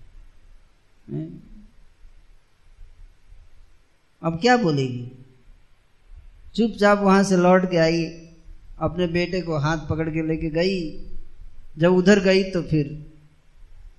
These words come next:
भगवान खड़े थे, हंस रहे थे।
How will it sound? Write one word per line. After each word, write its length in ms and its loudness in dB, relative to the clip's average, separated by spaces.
भगवान 380 0
खड़े 280 -2
थे, 160 -8
हंस 160 4
रहे 220 4
थे। 260 0